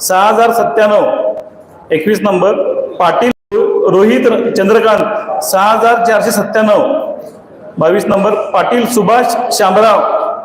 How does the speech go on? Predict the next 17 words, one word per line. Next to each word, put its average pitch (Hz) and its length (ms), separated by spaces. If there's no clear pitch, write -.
सहा 196 300
हजार 226 300
एकशे 208 320
एकोणसाठ. 226 480
तेवीस 190 240
नंबर, 185 380
पाटील 233 320
सिंह 247 400
पांडुरंग, 226 680
सुविच 220 360
चाचा, 190 340
पाच 208 240
हजार 226 260
एकशे 196 260
सत्तावीस. - 680
चोवीस 202 280
नंबर, 196 320